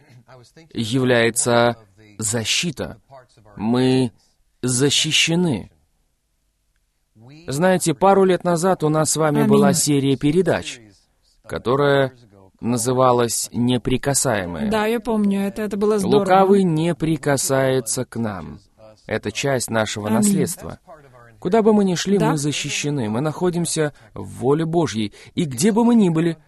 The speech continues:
Speaker 1: мы под защитой Бога Всемогущего. Мы унаследовали это. Мы наследники
Speaker 2: Аминь.
Speaker 1: этой защиты в нашей жизни.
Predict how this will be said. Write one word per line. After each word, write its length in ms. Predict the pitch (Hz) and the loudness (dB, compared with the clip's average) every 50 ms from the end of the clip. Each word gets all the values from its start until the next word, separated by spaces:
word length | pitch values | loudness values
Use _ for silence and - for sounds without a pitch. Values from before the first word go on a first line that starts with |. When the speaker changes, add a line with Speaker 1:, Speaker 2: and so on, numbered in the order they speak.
| _ _ _ _ _ - | _ _ _ _ _ -12
Speaker 1:
мы 440 | - 95 110 117 143 170 196 208 202 | -8 -4 -2 0 2 2 2 2 2
под 300 | - 143 160 175 180 147 | 0 0 -2 0 0 0
защитой 640 | 127 156 156 135 - - - 175 170 - 170 170 175 | 0 0 0 0 0 -2 -4 -4 -4 -4 -2 -2 0
Бога 420 | 151 113 131 151 165 165 160 165 147 | 0 4 4 4 4 4 0 -2 -2
Всемогущего. 880 | - - 165 165 165 170 165 170 196 180 - - - 104 92 80 71 - - - - - - - - - - - - | -2 -4 -2 -2 -2 -2 -2 -2 -2 -2 -2 -2 -4 -4 -6 -6 -10 -12 -16 -20 -20 -20 -20 -20 -20 -20 -20 -20 -12
Мы 300 | - 90 104 113 120 120 | -8 -4 -2 0 0 2
унаследовали 880 | 123 127 127 135 139 135 - - 160 180 175 143 123 107 110 107 107 107 | 0 0 2 0 0 0 0 0 0 0 0 0 0 -2 0 -2 0 -2
это. 300 | 104 - - - 85 - 104 | -2 -4 -6 -12 -14 -10 -4
Мы 140 | 104 123 135 | -2 0 2
наследники 680 | 151 151 151 - - 170 175 185 185 165 202 196 - 202 | 2 2 2 0 0 0 0 -2 0 0 -2 -2 0 0
Speaker 2:
Аминь. 140 | 220 208 - | 2 2 2
Speaker 1:
этой 240 | - 185 165 156 | 2 2 2 0
защиты 580 | 147 135 151 147 139 - - 180 180 - 202 190 | 2 2 2 0 0 -2 -4 -4 -2 0 0 0
в 80 | 165 147 | 2 2
нашей 360 | 135 131 139 135 - 170 175 | 0 0 0 0 -2 -4 -2
жизни. 460 | 165 202 214 175 123 110 104 92 90 | 0 0 0 0 0 -2 -6 -8 -8